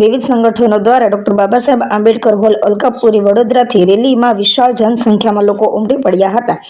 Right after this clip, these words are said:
ત્યાંથી યુ સી જી સમર્થન સૂત્રોચ્ચારથી ડોક-, અ, સમાજના ધુરંધરો આગેવાનો એસ સી સી જી કાયદો કેન્દ્ર સરકાર દ્વારા લાવવામાં આવ્યો હતો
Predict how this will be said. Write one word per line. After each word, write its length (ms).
ત્યાંથી 400
યુ 60
સી 200
જી 180
સમર્થન 440
સૂત્રોચ્ચારથી 880
ડોક-, 460
અ, 80
સમાજના 500
ધુરંધરો 540
આગેવાનો 600
એસ 220
સી 180
સી 200
જી 240
કાયદો 280
કેન્દ્ર 340
સરકાર 340
દ્વારા 240
લાવવામાં 480
આવ્યો 320
હતો 280